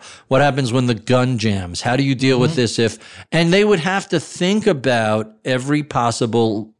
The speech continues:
Speaker 1: thing that could go wrong and what their response would be. And they were just so well trained that it became second nature. There's no panic. There's no emotion.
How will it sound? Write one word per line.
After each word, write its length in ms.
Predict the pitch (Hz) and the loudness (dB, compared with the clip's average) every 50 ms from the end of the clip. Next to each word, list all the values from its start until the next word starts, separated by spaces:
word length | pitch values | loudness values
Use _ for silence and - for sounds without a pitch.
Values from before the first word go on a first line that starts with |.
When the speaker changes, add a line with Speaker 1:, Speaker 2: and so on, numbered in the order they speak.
| _ _ - | _ _ -14
Speaker 1:
thing 240 | - - 160 160 151 | -6 -2 -2 0 2
that 140 | 143 135 - | 0 0 -2
could 100 | 127 117 | -2 -2
go 160 | 110 120 110 | 0 0 0
wrong 580 | 104 123 151 196 208 143 107 95 95 117 139 - - - - - _ _ _ _ _ - | 0 2 2 2 4 2 0 -2 -4 -10 -12 -16 -20 -20 -20 -20 _ _ _ _ _ -6
and 200 | 131 143 143 143 | -2 -2 0 2
what 180 | 135 147 143 - | 2 2 2 2
their 100 | 156 151 | 0 0
response 520 | 151 135 - - - 160 185 220 214 - | 0 -2 -2 -4 -4 -2 -2 -2 -2 -2
would 140 | 131 107 87 | -2 -2 -2
be. 140 | 95 92 92 | -4 -6 -6
And 120 | 98 104 | -4 -2
they 100 | 123 127 | -2 0
were 100 | 131 143 | 0 0
just 240 | 135 - 190 - - | 0 -2 -4 -4 -2
so 160 | - 208 190 | 0 2 2
well 240 | 170 160 156 151 135 | 4 4 4 2 2
trained 840 | - - - - - 139 156 190 185 123 92 82 82 85 90 101 - - - - - - _ _ _ | -2 -6 -8 -6 -2 0 0 2 2 0 -2 -4 -6 -10 -10 -12 -14 -18 -20 -20 -20 -20 _ _ _
that 640 | - 110 131 131 131 127 127 127 123 113 - _ _ _ _ _ _ _ _ _ _ - | -4 0 0 2 2 2 0 0 -2 -4 -6 _ _ _ _ _ _ _ _ _ _ -8
it 140 | 131 127 | -6 -4
became 360 | 139 143 123 - 156 147 147 147 | -4 -6 -4 -4 -2 -2 -2 -2
second 400 | - - 156 151 151 175 147 131 | 0 0 0 0 0 -2 -2 0
nature. 380 | 120 107 101 98 - - 127 | 0 -2 -2 -2 -2 -2 -2
There's 220 | 117 110 107 101 - | -2 -2 -2 -2 0
no 240 | 120 120 131 151 | 2 2 4 2
panic. 580 | 151 151 - - 139 123 113 113 113 123 120 - | 2 -2 -6 -8 -6 -4 -4 -2 -4 -4 -4 -4
There's 200 | - 120 104 92 | -4 -4 -2 0
no 220 | 120 127 143 165 | 0 2 2 2
emotion. 540 | 147 127 117 104 98 92 - - 113 113 117 | 2 2 0 0 -2 -2 -2 -2 -2 -2 -4